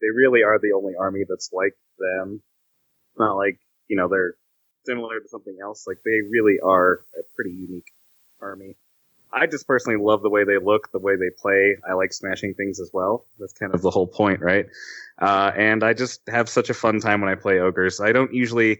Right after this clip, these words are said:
get, like, massive victories or anything. It's usually quite a few trades and whatnot, but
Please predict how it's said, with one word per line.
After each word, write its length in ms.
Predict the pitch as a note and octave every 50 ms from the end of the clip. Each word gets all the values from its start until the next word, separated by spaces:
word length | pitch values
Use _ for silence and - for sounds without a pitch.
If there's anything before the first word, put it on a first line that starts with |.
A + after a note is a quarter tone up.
| _
get, 140 | - A#2 -
like, 200 | G2 G2+ G2 F2
massive 580 | G2 F#2+ F#2+ G2 G2 G2+ G#2 - - G#2+ F#2+ F2
victories 440 | G2+ G2+ - - A#2 A#2 A#2 A2+ A#2+
or 80 | A#2
anything. 480 | A#2+ B2 C3 - C3 C3 C3+ C#3+ C#3 A#2+ - -
It's 220 | F2+ G2 - -
usually 340 | A2 A2 G#2+ - A2 G#2 G2+
quite 280 | - - - A#2 A2 G#2+
a 40 |
few 220 | - - A2+ A2 G#2+
trades 580 | - - - A2+ G#2+ G#2+ G#2+ A2+ A2 G#2+ G#2
and 100 | G#2 G#2
whatnot, 440 | G#2+ G#2+ G2 A2 A2 A#2 A2+ - -
but 260 | - G#2 F#2+ F2+ -